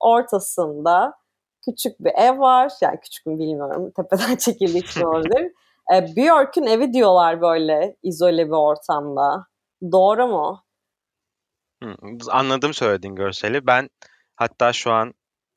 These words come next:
Speaker 2: sizler yayın dinlerken ben de bunu Nordic Smith'ten paylaşmış olurum. Buydu yayında bahsettiğimiz ev diye. Eminim birçok insan bu evi tanıyacaktır. Çünkü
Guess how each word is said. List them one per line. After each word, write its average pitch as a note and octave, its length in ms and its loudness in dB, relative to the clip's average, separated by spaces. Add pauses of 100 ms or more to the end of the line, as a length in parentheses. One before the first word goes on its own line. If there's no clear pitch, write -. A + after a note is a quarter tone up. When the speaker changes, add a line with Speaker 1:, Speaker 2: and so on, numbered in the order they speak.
(680)
Speaker 2:
sizler A2 600 -2
yayın A2+ 340 -4
dinlerken A2 640 -4
ben G#2 220 -2
de G2+ 100 -6
bunu G#2 380 -8
Nordic G2+ 320 -6
Smith'ten G#2 400 -6
paylaşmış G2 560 -4
olurum. F2 320 -8 (300)
Buydu F#2 500 -6
yayında F2 340 -6
bahsettiğimiz F2 680 -8
ev E2+ 280 -8
diye. F#2 240 -6 (320)
Eminim G#2+ 380 -8
birçok - 320 -12
insan G#2 440 -8
bu G2 100 -4
evi F#2 120 -6
tanıyacaktır. F#2+ 720 -10
Çünkü A2 400 -10